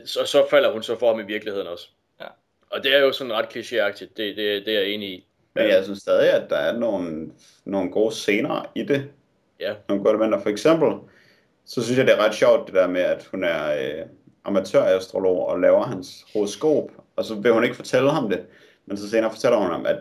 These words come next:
Speaker 3: det er det værste, hun nogensinde har set. Hun har aldrig set et
Speaker 1: <laughs>
Speaker 3: horoskop, der var så uheldigt for nogen.
Speaker 1: Ja.
Speaker 3: Og det synes jeg var sjovt, fordi det spillede på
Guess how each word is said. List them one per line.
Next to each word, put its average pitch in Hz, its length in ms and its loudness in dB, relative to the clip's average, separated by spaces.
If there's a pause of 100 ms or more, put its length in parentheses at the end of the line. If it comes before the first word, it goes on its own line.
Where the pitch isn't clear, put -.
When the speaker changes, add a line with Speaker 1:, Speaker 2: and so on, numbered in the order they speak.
Speaker 3:
det 82 120 -6
er 76 280 2 (340)
det 92 140 -8
værste, 104 360 2
hun 98 160 -8
nogensinde 98 320 -12
har - 40 -16
set. 101 300 -12
Hun 104 100 -10
har 87 60 -4
aldrig 113 220 2
set 110 200 -2
et 101 120 -6
Speaker 1:
<laughs> - 0 -
Speaker 3:
horoskop, 98 460 -2
der 98 60 -4
var 78 120 0
så - 200 -4
uheldigt 95 420 -4
for - 80 -8
nogen. - 280 -12 (360)
Speaker 1:
Ja. 98 160 0 (260)
Speaker 3:
Og - 80 -4 (180)
det 156 120 4
synes 165 120 -6
jeg 143 100 4
var 95 80 6
sjovt, 110 280 4
fordi 98 180 -12
det 92 100 -8
spillede 101 360 -4
på - 280 -6